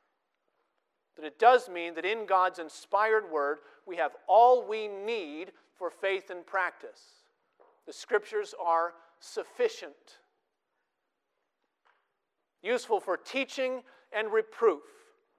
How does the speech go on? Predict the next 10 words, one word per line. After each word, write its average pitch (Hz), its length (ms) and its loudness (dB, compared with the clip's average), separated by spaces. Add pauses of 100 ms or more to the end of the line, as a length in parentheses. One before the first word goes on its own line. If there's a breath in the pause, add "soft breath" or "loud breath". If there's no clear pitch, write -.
(460)
for 202 120 -4
correction 254 720 0 (320 soft breath)
and 214 200 -6
training, 180 580 -2
useful, 220 520 -2
in 202 80 -2
other 226 200 4
words, 175 320 0
for 185 160 -8
doctrine 240 560 2